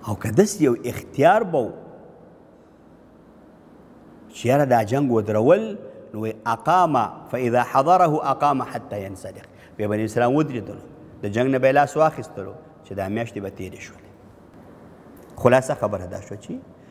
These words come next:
ظلم هر وخت ناروا، خو په دې میاشتو کې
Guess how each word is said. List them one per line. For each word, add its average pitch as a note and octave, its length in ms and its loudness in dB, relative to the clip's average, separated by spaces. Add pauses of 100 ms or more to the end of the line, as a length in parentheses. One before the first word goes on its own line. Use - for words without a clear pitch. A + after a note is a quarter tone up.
(160)
ظلم B2 320 2
هر A#2 220 0
وخت E3 280 0
ناروا، F3+ 460 2 (1000)
خو G#2+ 80 -2
په G2+ 140 -2
دې A#2+ 280 2
میاشتو E3 300 -2
کې E3+ 260 -6